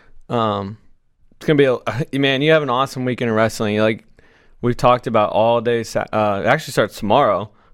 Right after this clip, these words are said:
Um, so if you're at work, uh, you have Greco and, and women's freestyle getting started at U twenty-three and juniors, and then all day Saturday,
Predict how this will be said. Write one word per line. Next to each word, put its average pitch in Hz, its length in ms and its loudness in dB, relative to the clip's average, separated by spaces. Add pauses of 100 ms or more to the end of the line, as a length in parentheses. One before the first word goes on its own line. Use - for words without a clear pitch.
(120)
Um, 104 240 -2
so 117 140 -6
if 110 120 -4
you're 117 140 2
at 85 80 0
work, 113 420 -4 (500)
uh, 107 180 -2
you 107 60 -2
have 98 140 -4
Greco 110 520 2
and, 98 300 -6
and 110 200 -2
women's 113 240 -2
freestyle 110 360 -2
getting 104 160 -6
started 107 360 -2
at 104 100 -4
U 107 100 -6
twenty-three 110 400 -4
and 104 120 -6
juniors, 110 340 -6
and 110 160 -2
then 98 200 -4 (360)
all 127 280 4
day 127 200 0
Saturday, 107 760 -2